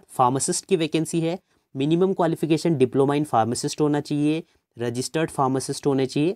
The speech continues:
और डिजायरेबल रहेगा अगर आपके पास एक्सपीरियंस है मैन्युफैक्चरिंग, स्टोरिंग, टेस्टिंग या फिर ट्रांसफ्यूजन फ्लूइड में, ठीक है, तो ज़रूरी नहीं है, डिजायरेबल का मतलब मैंने आपको बता दिया और ये सारी चीज़ें रहेंगी। स्टेनोग्राफर में बारहवीं पास जो है अप्लाई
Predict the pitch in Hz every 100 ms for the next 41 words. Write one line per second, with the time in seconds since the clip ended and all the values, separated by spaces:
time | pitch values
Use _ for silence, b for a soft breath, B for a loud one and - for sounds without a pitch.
0 | - 120 120 120 120 131 143 165 156 139
1 | 156 139 131 101 131 127 - 123 113 -
2 | 135 143 151 143 113 113 123 - 135 147
3 | - - 135 131 139 - 113 - 135 147
4 | b b b _ 131 - 147 131 120 -
5 | 139 131 147 - 113 98 110 196 190 -
6 | 120 - _ 117 120 139 175 208 190 170
7 | 175 185 127 120 131 139 156 160 147 135
8 | 143 139 131 117 - 113 107 120 123 135
9 | 151 b b b _ 113 104 107 110 135
10 | - 110 113 113 110 123 - _ 113 107
11 | 98 92 b b - 135 - 147 170 160
12 | 147 156 151 165 _ - 107 104 113 131
13 | - 113 131 131 127 131 147 - 113 110
14 | 104